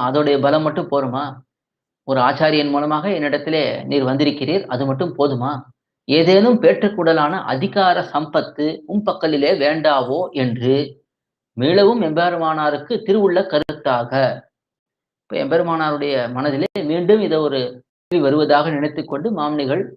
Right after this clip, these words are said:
இங்கே பதில் சொல்கிறார். என்ன கேள்வி என்றால், அப்படி திருவாய்மொழி பிள்ளை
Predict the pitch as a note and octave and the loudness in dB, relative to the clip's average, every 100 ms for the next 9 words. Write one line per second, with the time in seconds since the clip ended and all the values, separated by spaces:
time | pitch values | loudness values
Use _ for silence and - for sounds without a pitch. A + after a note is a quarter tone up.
0 | _ C#3 E3 B2+ D3 C3+ C3 A#2 A#2 C#3+ | _ -2 0 0 -2 0 -2 -2 -6 -4
1 | F#3 G3 D#3+ D3 D3 B2+ A2+ B2 D3 - | -2 0 2 2 0 -2 -6 -2 -2 -4
2 | _ _ _ _ _ _ _ _ _ _ | _ _ _ _ _ _ _ _ _ _
3 | _ _ _ _ _ _ - B2+ F#3 G3 | _ _ _ _ _ _ -10 -4 4 4
4 | G3 C#3+ F#3 G#3+ G3 F#3+ E3+ E3 | 4 4 6 6 6 4 2 2